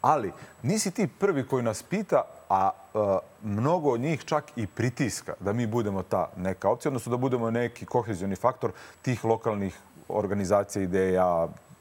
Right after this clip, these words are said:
pokreta, čega god, koji bi mogli da naprave tu neku, op-, opet, e, višepartijsku scenu bogatijom, učinkovitijom, pa, da kažem, i o-, o-, opreznijom kada je politika u pitanju ili da ponudi neku, neki novi prostor.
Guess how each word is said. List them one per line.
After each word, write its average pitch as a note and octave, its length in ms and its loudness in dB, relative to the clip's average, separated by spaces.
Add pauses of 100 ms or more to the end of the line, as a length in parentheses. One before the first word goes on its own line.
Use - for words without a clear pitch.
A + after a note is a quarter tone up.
(100)
pokreta, - 480 -4
čega - 220 -4
god, B2 240 0 (440)
koji F#3 240 2
bi D3 100 4
mogli C#3 480 4
da A2 140 4
naprave A2+ 420 2
tu A2 260 -2
neku, G2+ 520 0
op-, F#2+ 240 -2
opet, G2+ 340 -2
e, - 20 2 (300)
višepartijsku G2 600 -2
scenu A2+ 500 0
bogatijom, F#2+ 960 0 (280)
učinkovitijom, G2+ 1080 0 (1040)
pa, F3+ 200 2 (380)
da C#3 160 2
kažem, C3+ 320 2
i B2 160 2
o-, C3 120 4
o-, - 240 0
opreznijom B2+ 640 2
kada G#2 220 0
je G2+ 60 0
politika A2 400 -2
u F#2+ 60 2
pitanju E3 440 -2
ili D#3+ 160 2
da D3+ 100 6
ponudi C#3+ 340 0
neku, A#2+ 260 -4
neki A#2+ 300 -4
novi G#2 220 2
prostor. - 380 -6